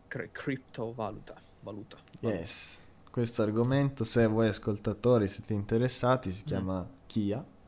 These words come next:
Speaker 2: scritto con
Speaker 1: Kia.
Speaker 2: C H I A, che
Speaker 1: Eh,
Speaker 2: non
Speaker 1: sto,
Speaker 2: è
Speaker 1: sto, stavo per dire, non come la macchina con la K,
Speaker 2: <laughs>
Speaker 1: cioè
Speaker 2: Esatto.
Speaker 1: K I A.
Speaker 2: Che non è la macchina.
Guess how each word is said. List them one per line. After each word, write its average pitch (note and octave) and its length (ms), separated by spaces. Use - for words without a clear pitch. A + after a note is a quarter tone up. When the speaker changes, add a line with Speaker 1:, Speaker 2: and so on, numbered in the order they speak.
Speaker 2:
scritto F2+ 380
con F2 120
Speaker 1:
Kia. G2 480
Speaker 2:
C - 60
H F#2 160
I F#2+ 160
A, G2 220
che G2 100
Speaker 1:
Eh, F#2+ 40
Speaker 2:
non F#2 80
Speaker 1:
sto, F#2+ 180
Speaker 2:
è F#2 60
Speaker 1:
sto, F#2+ 340
stavo B2+ 200
per B2+ 100
dire, B2 140
non C3 240
come B2+ 200
la B2 120
macchina A#2+ 500
con A2+ 140
la A#2+ 60
K, - 60
Speaker 2:
<laughs> G2 220
Speaker 1:
cioè A2+ 200
Speaker 2:
Esatto. A2+ 100
Speaker 1:
K - 20
I A#2 160
A. B2 160
Speaker 2:
Che G2 160
non G2 120
è G#2 60
la G#2+ 140
macchina. A2 680